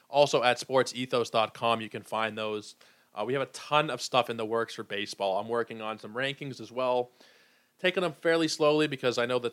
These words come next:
tons will change, so I don't wanna put out rankings and then have so much change, uh, over the f-, course of free agency. But we will definitely have a massive ranking update for you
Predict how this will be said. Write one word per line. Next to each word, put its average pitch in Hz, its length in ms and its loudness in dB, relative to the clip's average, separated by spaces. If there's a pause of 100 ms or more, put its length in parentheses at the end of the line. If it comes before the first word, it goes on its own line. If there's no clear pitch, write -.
tons 143 460 -2
will 135 140 -2
change, 127 480 -2
so 110 140 -2
I 113 60 4
don't 120 120 0
wanna 120 160 -2
put - 200 -6
out 120 200 0
rankings 131 640 -4
and 110 120 -10
then 104 80 -8
have 110 300 0 (160)
so - 400 -2
much 131 380 -2 (160)
change, 123 500 -4
uh, 101 140 -2
over 110 160 -2
the 104 120 -8
f-, - 240 -20
course 123 220 -2
of 110 80 -12
free 113 180 -4
agency. 127 520 -4 (680)
But 131 160 4
we 143 80 0
will 143 180 2
definitely 135 360 2
have 127 120 2
a 120 80 2
massive 117 680 0
ranking 117 420 -6
update 107 400 -4
for - 100 -12
you 107 180 -8